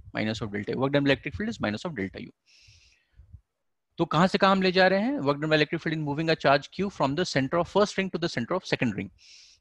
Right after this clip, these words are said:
तो आ जाएगा minus of delta U में होगा final minus initial, तो ये हो जाएगा Q into V two minus Q into V one। तो ये आ जाएगा Q into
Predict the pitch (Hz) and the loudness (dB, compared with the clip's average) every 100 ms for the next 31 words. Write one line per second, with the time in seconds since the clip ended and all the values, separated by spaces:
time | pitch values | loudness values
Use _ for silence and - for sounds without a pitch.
0 | _ 123 127 135 127 110 135 190 196 165 | _ 2 4 2 2 2 4 2 0 -2
1 | 214 - _ _ _ _ 117 143 165 180 | -4 -6 _ _ _ _ 0 4 4 4
2 | 175 170 180 180 - 147 170 175 175 175 | 2 4 4 2 0 0 2 2 0 -2
3 | 170 202 208 151 143 139 143 135 143 - | -4 -4 -6 -2 -2 2 2 2 -2 -4
4 | 180 180 139 131 185 147 113 127 - 226 | 0 0 0 -4 -6 -4 -2 -2 -4 -8
5 | 269 _ _ _ _ _ _ _ 113 110 | -8 _ _ _ _ _ _ _ -2 0
6 | 120 151 175 - - - 147 120 98 180 | 0 -2 -4 -10 -12 -6 -2 -2 -2 -6
7 | 240 - _ - - 107 113 135 95 170 | -8 -10 _ -20 -16 -6 -4 -4 -10 -16
8 | _ _ _ _ _ _ _ _ _ _ | _ _ _ _ _ _ _ _ _ _
9 | _ _ _ _ _ - 131 120 123 123 | _ _ _ _ _ -4 0 2 2 2
10 | 123 - 160 113 95 - | -2 -4 -2 -2 -4 -10